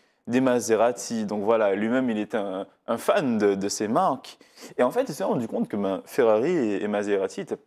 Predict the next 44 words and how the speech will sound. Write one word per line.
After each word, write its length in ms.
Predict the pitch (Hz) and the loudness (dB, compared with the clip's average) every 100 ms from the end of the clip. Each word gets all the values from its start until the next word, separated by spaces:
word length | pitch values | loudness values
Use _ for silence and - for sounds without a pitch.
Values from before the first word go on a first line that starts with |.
| _ | _
pas 160 | - 170 | -12 -12
trop 220 | - 151 | -8 -10
fiables. 480 | 139 - 131 113 107 _ _ _ _ | -8 0 0 0 -4 _ _ _ _
Voilà, 360 | 117 120 123 117 | 4 6 6 6
il 40 | |
y 40 | 110 | 4
avait 160 | 117 | 4
beaucoup 260 | 120 135 139 | 0 0 0
de 140 | 113 | 0
casse 440 | 113 139 131 131 127 | 2 4 4 2 0
en 100 | 104 | -4
termes 220 | 113 107 | -2 -2
de 80 | 107 | 0
moteur, 560 | 107 110 139 131 135 | -2 0 4 4 4
les 120 | 117 | 2
finitions 420 | 110 131 123 - 139 | -2 -2 -2 0 -2
n'étaient 240 | 123 113 | -2 0
pas 180 | 107 113 | 2 2
vraiment, 520 | 110 123 131 131 123 | 2 2 2 2 4
euh, 80 | 110 | 2
travaillées. 760 | - 117 107 107 110 156 220 - - - - | 2 0 2 2 2 0 -2 -10 -18 -18 -4
Et 60 | 120 | 0
en 80 | 160 | 2
fait, 80 | |
il 80 | 262 | 0
s'est 180 | - 156 | 0 -2
dit, 220 | 117 175 | -2 0
mais 200 | 170 110 - _ - | 0 0 -4 _ -8
peut-être 160 | 127 - | -8 -2
que 240 | 107 95 _ _ _ 101 | -2 -2 _ _ _ -10
j'ai 120 | 104 | -8
un 80 | 95 | -6
coup 180 | 220 | -4
à 100 | 131 | -4
jouer, 220 | 98 117 220 | -4 -8 -8
moi. 220 | 110 92 - _ _ _ 127 | -8 -8 -12 _ _ _ 0
Et 100 | 107 | 2
en 120 | 101 | 2
fait, 160 | 170 | 0
du 140 | 117 104 | -2 -8
coup, 200 | - 165 | -8 -4
en, 460 | 107 98 - 113 - | -2 0 0 0 0
en, 180 | - 110 101 - | 0 2 2 2
en, 760 | 113 107 104 101 101 98 95 | 0 0 -2 -4 -6 -6 -8